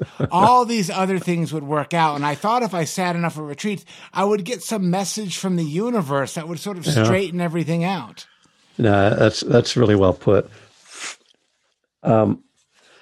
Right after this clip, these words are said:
Speaker 1: and one of the things that gets you thinking that is that, where did you go? The Insight Meditation Society. So insight in the English language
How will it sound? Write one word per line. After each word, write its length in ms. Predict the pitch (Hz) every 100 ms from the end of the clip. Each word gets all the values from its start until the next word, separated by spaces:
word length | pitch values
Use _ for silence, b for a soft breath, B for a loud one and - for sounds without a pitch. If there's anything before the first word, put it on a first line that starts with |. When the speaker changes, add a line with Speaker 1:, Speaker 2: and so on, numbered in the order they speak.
| b b b b _ -
Speaker 1:
and 300 | 151 147 135 - 127
one 240 | 113 139
of 80 | 180
the 200 | 147 120 - - _ _ _
things 520 | - - - 156 147 -
that 240 | 110 - _ _ B B B B - _ _ _ _ _ _ _ _ -
gets 280 | 131 139 -
you 100 | 117
thinking 560 | - - 151 151 107
that 300 | 95 92 - B B B
is 160 | 147 110
that, 280 | 123 - - b b -
where 480 | 104 110 101 127 131
did 160 | 123
you 80 | 120
go? 260 | 135 131 156
The 220 | 117 - _ _ -
Insight 680 | 170 214 - 107 101 - -
Meditation 580 | 117 123 - 262 -
Society. 640 | 107 117 - 101 90 90 95 B B
So 380 | - 151 131 135 b b _ _
insight 520 | 180 240 - 127 113 -
in 120 | 123
the 140 | 127 131
English 400 | 165 147 110 120
language 680 | 123 190 220 95 95 -